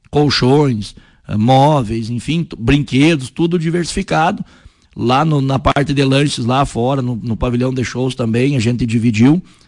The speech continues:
né? Cada pessoa vende um tipo de lanche pra todos poder ter o seu comércio e o público ter diversidade. Senão, de repente, todo mundo vem e vende a mesma coisa, fica difícil. Então, o-, mais uma coisa que eu gostaria de deixar, né, Paulinho?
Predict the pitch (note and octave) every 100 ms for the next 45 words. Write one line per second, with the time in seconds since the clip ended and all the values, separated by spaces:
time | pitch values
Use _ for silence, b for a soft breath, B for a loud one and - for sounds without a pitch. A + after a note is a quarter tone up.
0 | - G#2+ C3 A#2+ F2 _ - - B2 B2+
1 | A2 - B2+ - C3 B2+ B2+ C3 C3 -
2 | C3 B2+ B2 B2+ D#3 D#3 D3 - D#3 E3+
3 | D3+ - B2+ C3 B2+ B B B - C3+
4 | B2 B2+ D#3 D#3+ D#3+ G3+ - C4 C#4+ F#3+
5 | G#3 G3 A3 G3+ G3+ F#3+ G#3+ G3 C#4+ C4+
6 | F3 D3+ D3+ D3 D#3+ D#3 E3 D#3 E3 C#3
7 | D#3 D#3+ D3 D#3 D#3 D3 D#3 E3 F#3 G#3+
8 | B B B _ E3 F#3 F3+ C3 C3+ D3
9 | G3 B B B B B - - C#3+ C#3+
10 | E3+ D#3+ E3 - D#3+ D3 D3 C#3 - C#3+
11 | D3 C#3 A#2 C3+ C#3+ C#3 C3+ A#2+